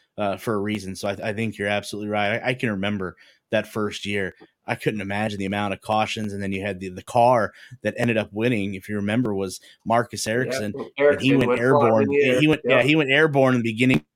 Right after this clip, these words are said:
Speaker 1: of that race and ended up, uh, uh, pulling it out. But, but yes, I, I, that was gonna be my last question before I turn it over to Josh, as you go from the easiest track to handicap, Iowa, and now you got, uh, Nashville, where basically,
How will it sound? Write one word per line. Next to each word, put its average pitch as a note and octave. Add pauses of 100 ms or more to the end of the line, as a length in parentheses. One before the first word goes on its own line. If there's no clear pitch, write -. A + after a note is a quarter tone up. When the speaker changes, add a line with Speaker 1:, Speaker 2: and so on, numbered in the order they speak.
Speaker 1:
of B2+
that B2
race A#2
and G#2+
ended A2
up, G#2+
uh, G2+ (320)
uh, G2+
pulling A2+
it G#2
out. F#2+
But, G#2
but G#2
yes, G#2
I, A#2
I, -
that C3
was C3+
gonna B2
be A#2+
my A2
last A2
question A2 (1080)
before A2+
I A2
turn A2
it -
over G#2+
to G2+
Josh, G#2+
as G2+
you G#2
go A#2
from G#2+ (280)
the A2+
easiest B2+
track A#2+
to G#2
handicap, A2+
Iowa, G#2+ (220)
and G#2
now A2
you A#2+
got, G#2
uh, G#2+
Nashville, G#2+
where G2+
basically, G#2+